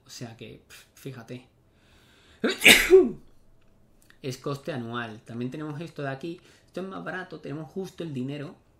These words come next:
Los vuelos son tu forma de viajar de un torneo a otro, cuanto mayor sea el ca-,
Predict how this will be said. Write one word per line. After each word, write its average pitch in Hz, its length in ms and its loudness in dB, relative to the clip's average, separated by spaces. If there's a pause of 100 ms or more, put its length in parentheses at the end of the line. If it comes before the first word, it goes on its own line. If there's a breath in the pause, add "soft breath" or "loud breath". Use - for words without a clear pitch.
(960)
Los 131 160 -4
vuelos 147 220 -4
son 143 220 -4
tu 135 140 -6
forma 139 340 -6
de 131 60 -4
viajar 131 480 -8
de 131 80 -8
un 123 100 -6
torneo 127 340 -8
a 180 40 -8
otro, 180 220 -10
cuanto 135 240 -8
mayor 127 240 -8
sea 135 120 -8
el 127 80 -10
ca-, 127 220 -16